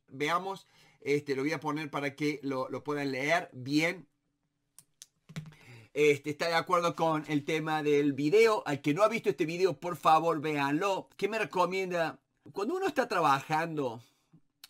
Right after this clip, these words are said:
con una persona que es narcisista, lo mejor es tratar de,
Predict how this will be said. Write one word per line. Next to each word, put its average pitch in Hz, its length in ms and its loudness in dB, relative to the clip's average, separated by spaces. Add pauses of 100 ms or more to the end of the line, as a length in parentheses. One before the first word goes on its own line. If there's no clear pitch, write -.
con 139 140 -4
una 156 200 -2
persona 139 800 -4
que 127 320 -4
es 139 100 -2
narcisista, 117 1000 -8 (380)
lo 156 240 -2
mejor 262 400 2
es 208 200 4
tratar 147 520 0
de, 123 300 -6